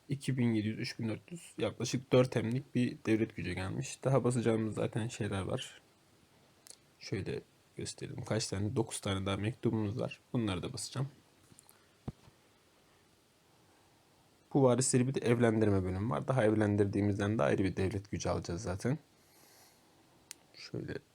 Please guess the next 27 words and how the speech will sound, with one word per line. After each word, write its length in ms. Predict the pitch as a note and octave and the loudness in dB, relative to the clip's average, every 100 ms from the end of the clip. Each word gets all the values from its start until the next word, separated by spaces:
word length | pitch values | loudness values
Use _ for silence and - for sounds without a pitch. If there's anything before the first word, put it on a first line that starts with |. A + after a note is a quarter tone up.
| - _ _ _ _ - - _ _ - _ _ _ _ _ _ _ _ _ _ _ _ _ _ _ | -20 _ _ _ _ -20 -20 _ _ -20 _ _ _ _ _ _ _ _ _ _ _ _ _ _ _
ne 100 | B2 | 2
yaptığımı 440 | A#2+ B2 - A#2 G#2+ | 4 4 2 2 4
göstereyim 480 | A2+ - A#2+ G2 F2+ | 2 2 0 0 -2
en 80 | |
azından. 460 | E2+ - - - F3+ | -4 -4 -6 -6 -6
Şu 160 | - - | -8 -10
şekilde. 420 | - B2 G2+ - | -8 -6 -4 -4
Önceki 500 | G#2 A#2 A2+ A#2 B2 | 0 2 2 0 0
videolarımızdan 800 | A#2 A2 A2+ A2 A2+ A2+ A#2+ A#2+ | 0 4 6 6 4 2 4 4
birinde 280 | A#2+ A#2 A2 | 4 4 4
zaten 420 | A2 A2 B2+ A#2 | 4 4 2 4
bu 120 | A#2 | 6
vardı. 400 | B2 C3+ G2 A#2+ - _ _ _ _ _ _ _ _ _ - _ | 6 6 4 0 0 _ _ _ _ _ _ _ _ _ -20 _
Ama 160 | - B2+ | -2 0
gene 280 | A#2 A2 A2+ | 2 2 2
de 40 | |
göstereyim. 400 | A2 A2 A#2+ G2+ | 2 2 2 2
Devlet 260 | G#2+ A2 - | 2 0 -2
gücüne 260 | A2 A2 | -2 0
giren, 300 | G#2+ G#2+ A2 | 4 4 2
girecek 480 | G#2 G#2+ G#2+ G#2+ A#2+ | 0 -2 0 2 2
arkadaşlar. 560 | A#2 G#2 G2 G2 C3+ D#3 | 0 0 -2 -2 -2 -2
Ki 180 | - C3 | 2 4
ben 120 | C3+ | 4
samimiyet 560 | C3+ B2+ B2+ C#3+ C#3+ | 4 6 6 6 4
biriktiriyorum 520 | B2 A2+ - G#2+ G2+ G#2+ | 2 2 2 2 2 0
sürekli. 440 | - A2+ - G3 | -2 -4 -2 -6